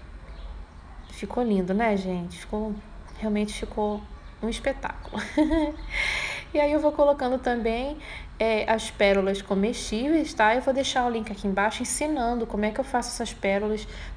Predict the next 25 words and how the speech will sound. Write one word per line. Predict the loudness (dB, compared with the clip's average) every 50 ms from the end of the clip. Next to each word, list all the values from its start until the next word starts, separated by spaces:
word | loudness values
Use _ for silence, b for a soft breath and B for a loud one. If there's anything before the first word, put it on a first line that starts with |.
| B
Mas | 2 4 6
elas | 6 6 6 6
é | 4 4
mui-, | 2 2 0 2
é | 2 0 0
muito | 0 0 -2
simples | -2 -2 -2 -2 -2 -2 -4 -6 -2
fazer, | 0 2 2 2 2 0 -2 -2 0
tá? | 2 4 4 4
Vocês | 2 0 -2 -4 -4 -4 -4 -4 -6 -6 -6 -10 -14 -16 -16 -8 -2
usam, | 0 2 2 2 2 2 2
eu | 4 4 4 4
uso | 2 2 0
aqueles | -2 0 0 0 0 0 0 -2 -2 -2
cereaizinhos, | 0 0 2 4 4 4 4 2 0 0 0 2 2 2 2 0 0 -4 -8 -14 -16 -16 -16 -18 -18 -18 -18 -16 -8
tipo | -6 -4 -2 0
chocobol. | 0 2 2 0 2 0 -2 0 0 0 -2 -2 -4 -8 -12 B B B B B B B B B B B B B
E | 0 0
tinjo | 2 2 2 2 2 2 2 2
com | 4 6 6 6
o | 6
pó | 4 4
pra | 4 4 4
decoração | 4 6 6 6 4 4 2 2 2 2 2
mesmo, | 2 2 0 0 0 -2 -2